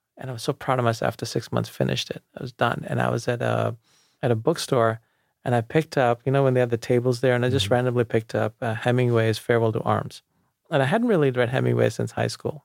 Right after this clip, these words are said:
Speaker 1: right? And th-, high school, I didn't really care for Hemingway. And I now just finished writing six, a novel six months. I was very proud of myself. I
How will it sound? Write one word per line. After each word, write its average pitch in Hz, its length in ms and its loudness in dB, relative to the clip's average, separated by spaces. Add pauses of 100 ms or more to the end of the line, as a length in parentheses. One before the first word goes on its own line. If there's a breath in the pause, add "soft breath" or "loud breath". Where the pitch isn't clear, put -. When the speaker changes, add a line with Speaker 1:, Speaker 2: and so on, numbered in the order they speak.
(160)
Speaker 1:
right? 127 300 -8
And 131 160 -4
th-, 139 120 -2 (260 loud breath)
high 202 120 -2
school, 170 180 0
I - 20 0
didn't 127 160 2
really 117 160 2
care 117 180 0
for 117 140 -6
Hemingway. 113 420 -4 (580 soft breath)
And 135 80 0
I 135 80 2
now 151 240 0
just 156 180 0
finished 139 300 0
writing 123 260 2
six, - 420 -6
a 139 80 0
novel 127 260 4
six - 240 -6
months. 107 200 -2
I 110 40 -6
was 107 100 -6
very 127 200 2
proud 123 200 -4
of - 60 -4
myself. - 400 -8
I - 400 -20